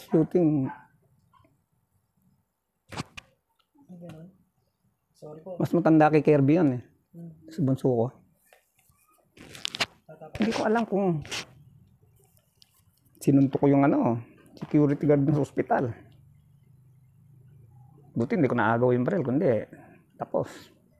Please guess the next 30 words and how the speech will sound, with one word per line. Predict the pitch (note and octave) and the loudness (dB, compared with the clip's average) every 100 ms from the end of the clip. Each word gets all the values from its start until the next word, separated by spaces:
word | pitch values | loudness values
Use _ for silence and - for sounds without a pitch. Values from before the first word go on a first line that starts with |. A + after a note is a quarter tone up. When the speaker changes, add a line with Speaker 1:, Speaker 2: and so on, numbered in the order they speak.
| _ _ _ _ _ | _ _ _ _ _
Speaker 1:
Kay | - D3 | 2 2
Mick | C#3 | 2
Rojas | D3 C3 - | 0 0 -2
pa | D#3 | -2
nun, | E3+ | 0
dumating | C3+ C3 | 0 0
si | C#3 C#3 | 0 0
Mick | C#3 - | 0 0
Rojas | C3+ C3 - | -2 -2 0
doon, | C#3+ C#3+ C3+ | 0 2 -2
pati | - C#3+ | -4 -6
si | - C#3 C3+ C3 | 0 2 2 2
Beth | C3+ - | 0 0
Bautista | C#3 C3+ D3 - C#3 | 0 0 -2 0 0
dumating. | B2+ C#3 D3+ C#3+ C3 _ | 0 2 0 0 -4 _
Speaker 2:
Hmm. | D3+ C#3 - - - - - - - - | -20 -20 -20 -20 -20 -20 -20 -20 -20 -8
Speaker 1:
Nung | B2 | -6
nakaburol | A#2+ B2+ B2+ B2 | -2 0 0 0
yung | B2 B2+ | -2 -4
anak | B2+ - | -6 -10
ko. | D3 | -16
Speaker 2:
Hmm. | - D3+ C#3 - - - - - - - | -16 -20 -20 -20 -20 -20 -20 -20 -20 -2
Speaker 1:
One | D3 E3 E3+ | 2 4 4
year | F3+ D3+ C#3+ | 4 4 2
and | |
a | C#3+ | 0
half | D3 - | 0 0
lang | E3 | 2
yata, | D#3+ E3 F#3+ | 2 0 -4
something. | G3 E3+ E3 | -4 -4 -2